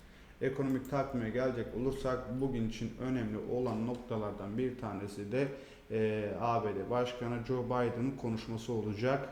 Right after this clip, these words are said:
e, ve sonrasında akabinde bizim burada takip edeceğimiz ortalama saatli kazançlar verisi ve tarım dışı istihdamın yanında işsizlik verilerini takip ediyor olacağız.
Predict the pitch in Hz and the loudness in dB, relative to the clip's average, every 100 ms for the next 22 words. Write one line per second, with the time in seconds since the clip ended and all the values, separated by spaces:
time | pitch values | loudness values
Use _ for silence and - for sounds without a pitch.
0 | - 107 107 104 107 110 123 117 107 104 | -4 -4 -2 -2 0 0 0 -2 -2 -4
1 | - 110 113 110 110 101 104 104 123 123 | -4 -2 -2 -2 -4 -4 -4 0 0 -2
2 | - - 117 120 117 117 117 113 113 110 | -8 -8 -4 0 2 2 0 0 -2 0
3 | 120 107 101 98 107 110 127 110 113 113 | 0 0 0 -2 0 2 0 0 0 -2
4 | 101 101 98 95 - 117 120 120 120 123 | -4 -4 -4 -4 -4 -2 0 0 0 0
5 | 123 123 120 135 123 120 - 120 117 107 | 0 0 0 0 0 -2 -2 0 0 -2
6 | - 113 117 - 117 117 117 127 139 123 | -4 -4 -6 -6 -2 0 2 4 4 4
7 | 107 107 110 147 117 - 123 127 127 127 | 2 0 0 -2 -2 -4 -2 -2 2 4
8 | 113 104 104 120 160 - - - - 143 | 6 4 4 6 4 2 -6 -14 -2 4
9 | 123 - - - 120 123 135 160 160 - | 4 2 -4 0 2 4 6 4 2 2
10 | 135 127 117 135 160 - | 6 6 6 6 4 0